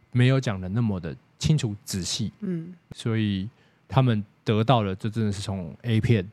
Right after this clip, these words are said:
Speaker 1: 或者是从各种的网络资讯得知了，对，他们是打炮来的，他用这么粗的字眼告诉我。
Speaker 2: 这么直接啊？
Speaker 1: 这么直接，所以他，他也是很，因为我觉得他也还是一知半解嘛，
Speaker 2: 嗯。
Speaker 1: 因为没有做过嘛，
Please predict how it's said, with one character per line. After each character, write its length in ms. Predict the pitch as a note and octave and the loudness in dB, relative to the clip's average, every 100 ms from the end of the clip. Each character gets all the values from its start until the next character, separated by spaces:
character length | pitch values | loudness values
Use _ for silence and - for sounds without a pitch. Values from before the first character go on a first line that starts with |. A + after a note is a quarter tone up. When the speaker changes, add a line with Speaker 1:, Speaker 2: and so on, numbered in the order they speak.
| _ | _
Speaker 1:
或 120 | - A2 | -4 -2
者 80 | |
是 100 | G2+ | -2
从 200 | G#2+ F#2+ G2 | -2 -4 0
各 300 | A#2 G#2 F#2+ - | 0 0 -2 -4
种 260 | F#2 F2 | -6 -4
的 160 | F#2+ F2+ | -6 -4
网 200 | F#2 F2+ | -2 -2
络 100 | G2+ | -4
资 180 | - G#2 | -4 -6
讯 240 | - G#2 - _ _ | -2 -2 -4 _ _
得 160 | - G#2 | -2 -2
知 200 | - A2 | 2 2
了， 200 | G2+ F#2 - | 2 -2 2
对， 220 | B2 G#2 | 2 4
他 100 | - | 0
们 100 | A#2 | 0
是 80 | G#2 | 0
打 200 | G#2+ F2 | -2 -4
炮 220 | - A2+ | -2 -4
来 200 | F#2 D2+ | -4 -10
的， 80 | B1+ - _ _ - | -14 -18 _ _ -2
他 160 | B2 | 0
用 200 | B2 A#2+ | 2 0
这 140 | A2 D3+ | 2 2
么 140 | G#2 | 2
粗 260 | G2+ B2 A2+ | -2 -4 -4
的 100 | G#2 | -6
字 220 | - A#2+ | -6 -6
眼 180 | F#2+ F2 | -6 -6
告 180 | A2 G2+ | -4 -4
诉 180 | - G2 | -6 -10
我。 200 | A#1+ - _ _ _ | -12 -18 _ _ _
Speaker 2:
这 100 | - | 0
么 100 | - | 2
直 200 | F#3+ E3+ | 4 0
接 200 | D#3 D#3+ | -2 0
啊？ 160 | D3+ C3+ | 0 0
Speaker 1:
这 80 | A#2 | 2
么 80 | A#2 | 2
直 120 | G#2 | 0
接， 260 | G2 G2+ G#2+ - _ _ _ | -6 -6 -8 -14 _ _ _
所 100 | A#2 | 0
以 60 | A2 | 4
他， 180 | A#2+ | 4
他 140 | B2 C#3+ | 4 4
也 100 | G#2+ | 2
是 180 | A#2 A2+ | 0 0
很， 360 | G2+ G2 A#2 - - | -2 -4 -6 -12 -2
因 120 | F#3+ | 4
为 0 | |
我 140 | F3 B2+ | 4 4
觉 180 | B2 D3 | 4 4
得 60 | |
他 80 | D3 | 4
也 160 | C3 F#2 | 2 -2
还 180 | F2+ A2 | -2 0
是 160 | D3+ C3 - _ | 0 -2 -8 _
一 100 | F3 | -2
知 120 | C#3 | 0
半 180 | D#3 E3 | 2 2
解 140 | C3 F3+ | 4 2
嘛， 100 | A#2+ | 4
Speaker 2:
嗯。 20 | |
Speaker 1:
因 40 | |
为 60 | D3 | 4
没 120 | C#3 | 4
有 120 | C#3 | 2
做 320 | G#2+ - E3 A2+ | 0 2 2 2
过 300 | - C#3+ F#2+ | 0 0 0
嘛， 200 | - | -6